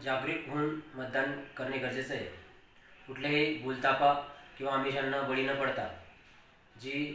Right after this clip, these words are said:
काळाची गरज आहे, परिवर्तन आणि योग्य माणसाची निवड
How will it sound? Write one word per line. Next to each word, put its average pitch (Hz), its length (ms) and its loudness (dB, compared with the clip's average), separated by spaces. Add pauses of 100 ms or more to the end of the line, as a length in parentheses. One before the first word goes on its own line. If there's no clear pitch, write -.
(160)
काळाची 131 340 2
गरज 139 240 4
आहे, 117 120 0 (540)
परिवर्तन 143 520 0 (440)
आणि 131 300 -4
योग्य 139 260 -2
माणसाची 135 500 0
निवड 131 300 0